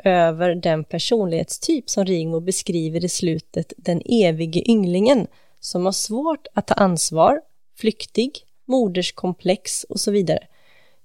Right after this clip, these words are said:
Finns det någon annan mer välkänd benämning kring denna typ?" Och så frågar de om det kan vara narcissism eller osjälvständig personlighetstyp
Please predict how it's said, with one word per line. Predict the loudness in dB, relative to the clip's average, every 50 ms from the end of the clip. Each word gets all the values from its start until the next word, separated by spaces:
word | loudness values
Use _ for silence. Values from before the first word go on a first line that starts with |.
| _
Finns | 0 2 4 4 4 2 2
det | 2
någon | 2 2 2 2 2 4
annan | 4 4 4 4 4 4 4 4 4 2 2 2
mer | 2 2 2
välkänd | 0 2 4 6 6 6 6 4 2 -2 2 4 4 4 4 4 4
benämning | 4 4 4 4 2 0 0 -2 -2 -2 -4 -4
kring | -6 -6 -6 -6 -2 -2
denna | 0 0 0 -2 -6
typ?" | -6 -8 -10 -10 -10 -14 _ _ -20 -20 -20 _ _ _ _
Och | -12
så | -8 -6 -4 -4 -6 -6 _ _ _ _ _ _ -12
frågar | -10 -8 -6 -4 -4
de | -4 -4 -4
om | -6 -8
det | -10 _
kan | -4 -2
vara | 0 0
narcissism | 0 -2 -2 -4 -6 -8 -8 -8 -2 0 0 0 0 -2 -4 -8 -6 -6 -6
eller | -6 -4 -4 -2
osjälvständig | 0 0 0 -2 -4 -6 -6 -6 -6 -8 -8 -6 -6 -8 -8 -10
personlighetstyp | -12 -12 -6 -4 -2 -2 -2 -2 -4 -4 -4 -4 -4 -2 0 0 0 0 -2